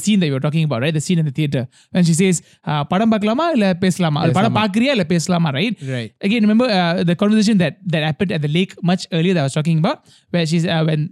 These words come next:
Speaker 1: when Karthik and Jesse is having this conversation near the lake,
Speaker 2: Yeah.
Speaker 1: and then, um, uh, Jesse asks him, "When உனக்கு என்ன, எது, என்ன, என்ன உனக்கு எதுக்கு பிடிச்சிருக்கு? நான் அழகா இருக்கிறதுனாலயா இல்ல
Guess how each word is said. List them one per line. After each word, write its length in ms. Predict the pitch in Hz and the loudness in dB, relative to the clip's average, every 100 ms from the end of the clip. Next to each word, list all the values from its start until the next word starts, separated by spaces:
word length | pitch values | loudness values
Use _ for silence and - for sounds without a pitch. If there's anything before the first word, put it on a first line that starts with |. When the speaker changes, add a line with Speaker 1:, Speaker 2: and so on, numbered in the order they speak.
| 180 | -4
Speaker 1:
when 120 | 143 165 | -2 -2
Karthik 260 | 160 185 160 | -2 -2 0
and 60 | 156 | -2
Jesse 180 | 151 170 | 0 0
is 40 | 143 | 0
having 160 | 156 139 | -2 -4
this 80 | 143 | -4
conversation 340 | 147 139 143 135 143 | -4 -4 -4 -4 -4
near 100 | 131 | -2
the 60 | 139 | -2
lake, 180 | 233 170 - 143 | -2 -4 -6 -6
Speaker 2:
Yeah. 180 | 127 117 | -4 0
Speaker 1:
and 80 | 170 185 | 0 2
then, 120 | 180 175 156 | 0 -2 -2
um, 160 | 135 131 - - | -2 -4 -6 -4
uh, 80 | 151 139 | -2 0
Jesse 220 | 165 208 151 | 0 0 -2
asks 180 | 156 - | -4 0
him, 100 | 175 165 _ _ | 0 -2 _ _
"When 100 | 156 156 | -2 2
உனக்கு 220 | 165 160 170 | 2 2 2
என்ன, 160 | 208 175 | 2 2
எது, 140 | 175 180 180 | 0 0 0
என்ன, 160 | 175 180 | 0 2
என்ன 160 | 165 160 | 2 2
உனக்கு 200 | 160 160 175 | 2 2 2
எதுக்கு 160 | 214 165 | 2 0
பிடிச்சிருக்கு? 360 | 160 160 151 151 135 | 0 0 0 0 0
நான் 60 | 139 | 0
அழகா 160 | 147 | 0
இருக்கிறதுனாலயா 480 | 147 139 127 117 135 185 | 0 -2 -2 -2 0 0
இல்ல 120 | 180 | 0